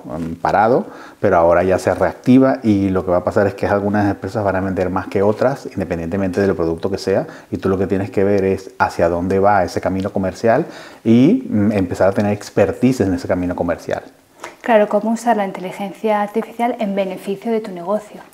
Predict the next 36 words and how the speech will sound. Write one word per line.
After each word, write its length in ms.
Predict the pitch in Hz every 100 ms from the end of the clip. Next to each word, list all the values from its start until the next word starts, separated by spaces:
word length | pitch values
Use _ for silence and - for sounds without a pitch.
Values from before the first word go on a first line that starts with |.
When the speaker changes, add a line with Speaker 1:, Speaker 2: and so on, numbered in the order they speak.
| -
Speaker 1:
Por 140 | - -
ejemplo, 520 | - 92 85 80 - -
la 140 | 82
Speaker 2:
Ujú. 80 | 82
Speaker 1:
inteligencia 420 | 80 85 85 87
artificial 500 | 95 95 101 113 110
podría 440 | - 92 85 90 95
utilizarse 800 | 95 104 104 120 117 117 143 - - - -
para 360 | 95 104 120
entrar 380 | 95 92 92 92
en 80 | 98
esa 180 | 98 101
nueva 280 | 92 87 82
corriente 460 | 82 120 139 82
y 40 | 80
entonces 340 | 82 87 95
empezar 460 | 107 101 92 95 101
a 80 | 107
aprender 680 | - 98 92 95 123 139 190 - -
para 200 | - 92
tú 140 | 90 95
luego 220 | 98 95
enseñar 600 | 92 - 95 123 143 - -
o 200 | 110 -
aplicar. 500 | - - - - - - - _ _ _ _ _ _ - - - - -
Speaker 2:
El 500 | 240 226 214 214 208
boom 240 | 220 226
del 360 | 240 269 262 247
metaverso, 680 | 226 226 220 220 220 294 339 -
caput, 460 | - 202 - 262 -
se 180 | - 226
ha 40 |
acabado, 560 | 208 214 196 220 262 359 - -
ya 140 | 214
está, 300 | 208 -
¿o 40 | 240